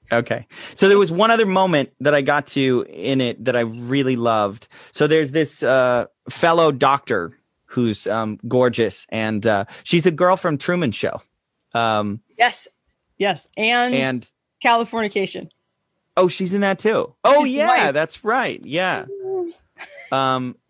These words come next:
Speaker 1: so she, uh, there's a little jealousy moment, and you can see the subtle parts of it coming out. So she calls looking for, uh, Christian Bale's character,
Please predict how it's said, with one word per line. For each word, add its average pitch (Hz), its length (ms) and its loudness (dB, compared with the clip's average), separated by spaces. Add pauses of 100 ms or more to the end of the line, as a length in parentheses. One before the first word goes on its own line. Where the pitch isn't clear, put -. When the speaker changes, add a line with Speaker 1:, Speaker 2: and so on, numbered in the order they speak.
(240)
Speaker 1:
so 156 760 0 (280)
she, 180 720 -4
uh, 131 480 -2 (760)
there's 147 280 2
a 156 60 0
little 175 320 2 (160)
jealousy 143 640 2
moment, 120 540 0
and 127 140 2
you 127 80 2
can 131 160 -2
see 160 320 -2
the 143 120 0
subtle 139 520 0
parts 127 380 -2
of 117 80 -4
it 117 180 0
coming 117 280 -4
out. 101 120 -2
So - 100 -6
she 135 140 -8
calls 147 520 2 (260)
looking 143 380 0
for, 120 560 0 (180)
uh, 107 140 -2
Christian 131 340 -2
Bale's 120 300 2
character, 110 560 -2